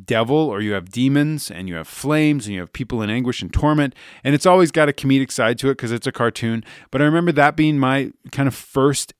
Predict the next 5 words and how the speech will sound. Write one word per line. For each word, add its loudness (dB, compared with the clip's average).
entry-level 0
introduction -4
into -2
what 0
hell 0